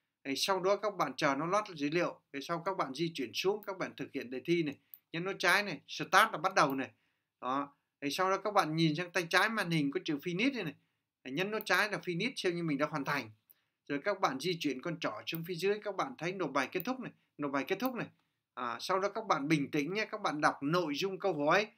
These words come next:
nội dung từng phương án, à, nội dung từng cái câu trả lời một đấy, để các bạn nắm, nắm thật chắc, à, cho từng nội dung, rồi các cái tình huống đặt ra để cho các bạn, à, trả lời.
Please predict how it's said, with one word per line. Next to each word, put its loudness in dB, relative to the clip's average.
nội 6
dung 0
từng 6
phương -4
án, 4
à, -2
nội 4
dung -4
từng 6
cái -4
câu 2
trả 2
lời 6
một 2
đấy, 2
để -4
các -2
bạn 0
nắm, 6
nắm -4
thật -10
chắc, 10
à, -4
cho 2
từng 4
nội 0
dung, 2
rồi 0
các 2
cái -4
tình 2
huống 0
đặt 0
ra 2
để 4
cho -2
các -4
bạn, -6
à, -10
trả -2
lời. 6